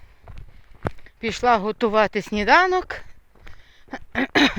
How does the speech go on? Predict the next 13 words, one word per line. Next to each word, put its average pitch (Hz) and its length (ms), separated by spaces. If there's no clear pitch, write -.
І 185 40
поки 254 360
сніданок 220 800
зробила, 320 680
то 285 200
вже 240 440
і 214 80
сонечко 214 560
зійшло, 214 460
і 226 140
білий 185 360
день 180 240
зробився. 170 640